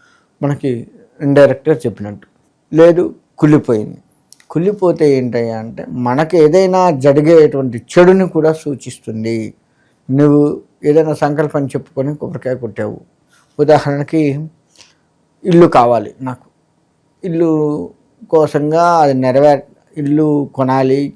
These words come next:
చెయ్యాలి అన్న ఆలోచన, "స్వామి, ఈ సంకల్పాన్ని కాస్త నెరవేర్చు స్వామి, నాకు ఇంటి కళ తీర్చు స్వామి" అని కొబ్బరికాయ కొట్టే, అది కర్మకు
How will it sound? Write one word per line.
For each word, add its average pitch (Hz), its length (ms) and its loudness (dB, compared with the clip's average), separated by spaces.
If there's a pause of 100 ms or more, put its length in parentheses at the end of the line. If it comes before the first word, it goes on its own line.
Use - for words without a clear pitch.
చెయ్యాలి 131 420 2
అన్న 127 180 -4
ఆలోచన, 123 520 -6
"స్వామి, 127 420 -10
ఈ 147 420 -2
సంకల్పాన్ని 151 800 0 (580)
కాస్త 135 280 2
నెరవేర్చు 143 640 2
స్వామి, 123 460 -6 (100)
నాకు 131 280 -10
ఇంటి 131 560 -8 (460)
కళ 156 360 4 (320)
తీర్చు 156 340 2
స్వామి" 127 360 -2
అని 156 140 -6
కొబ్బరికాయ 139 420 0
కొట్టే, - 380 -10 (460)
అది 185 100 -8
కర్మకు 139 480 -6